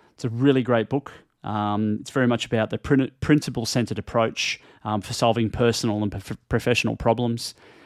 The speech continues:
It's a really good read, and, uh, it gives you a step-by-step pathway for, for living,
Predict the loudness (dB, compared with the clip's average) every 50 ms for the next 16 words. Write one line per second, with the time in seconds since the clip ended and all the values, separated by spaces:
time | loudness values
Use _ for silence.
0 | -20 _ -10 -8 -6 -4 -2 0 2 2 2 2 2 0 0 -2 -2 -2 -2 -2
1 | -2 -4 -4 -6 -10 _ _ _ -12 -8 -6 -4 -2 -2 -2 -2 -4 -8 -16 _
2 | _ _ _ _ _ _ _ -14 -10 -8 -6 -6 -6 -6 -6 -8 -8 -10 -14 -14
3 | -8 -8 -4 0 2 2 2 2 0 -4 -2 0 0 0 0 0 -4 -2 -4 -6
4 | -6 -4 -2 0 0 0 0 -2 -2 -2 -2 -4 -4 -4 -4 -2 -4 -6 -6 -8
5 | -6 -6 -4 -2 0 0 0 0 -2 -2